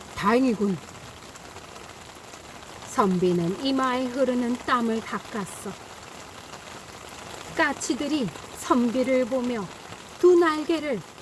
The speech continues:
파닥거렸어. 그래,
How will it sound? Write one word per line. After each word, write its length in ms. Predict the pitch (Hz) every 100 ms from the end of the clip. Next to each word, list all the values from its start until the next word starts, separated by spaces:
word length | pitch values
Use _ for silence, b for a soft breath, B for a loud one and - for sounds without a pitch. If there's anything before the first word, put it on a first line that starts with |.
| - -
파닥거렸어. 960 | - 233 240 - 302 226 180 - - 175 - - - - - - - - - - - - - - - -
그래, 400 | - 214 185 208